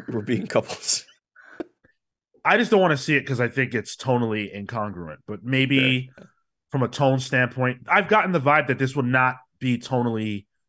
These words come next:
Speaker 2: similar to Netflix's Daredevil. I don't have a source on that. That's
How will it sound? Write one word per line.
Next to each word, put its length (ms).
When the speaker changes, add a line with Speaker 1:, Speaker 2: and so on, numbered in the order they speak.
Speaker 2:
similar 540
to 300
Netflix's 540
Daredevil. 460
I 80
don't 100
have 100
a 40
source 320
on 120
that. 260
That's 260